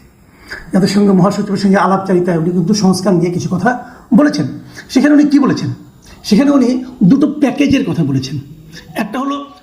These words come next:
ছোট প্যাকেজ, আর একটা হলো বড় প্যাকেজ। ছোট প্যাকেজ সম্পর্কে ওনার বক্তব্যটা কি?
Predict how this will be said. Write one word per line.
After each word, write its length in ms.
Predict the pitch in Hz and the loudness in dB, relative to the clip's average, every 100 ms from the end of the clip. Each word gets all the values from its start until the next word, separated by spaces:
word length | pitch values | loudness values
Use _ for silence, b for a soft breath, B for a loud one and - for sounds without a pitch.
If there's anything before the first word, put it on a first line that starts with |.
| _ | _
ছোট 220 | - 214 | -8 -8
প্যাকেজ, 380 | 277 277 285 302 - - _ _ _ _ _ _ | -8 -10 -10 -10 -12 -20 _ _ _ _ _ _
আর 140 | - 226 | -12 -10
একটা 180 | 220 | -6
হলো 260 | 208 185 175 - - 170 | -6 -6 -10 -12 -10 -6
বড় 160 | 208 254 | -6 -6
প্যাকেজ। 240 | 214 - 131 - _ _ b b b b - | -10 -14 -18 -20 _ _ b b b b -10
ছোট 180 | - 254 | -8 -6
প্যাকেজ 260 | 277 294 | -6 -6
সম্পর্কে 300 | 285 262 285 | -6 -8 -6
ওনার 140 | 277 262 | -6 -6
বক্তব্যটা 360 | - 247 247 | -8 -10 -8
কি? 240 | 254 285 | -6 -8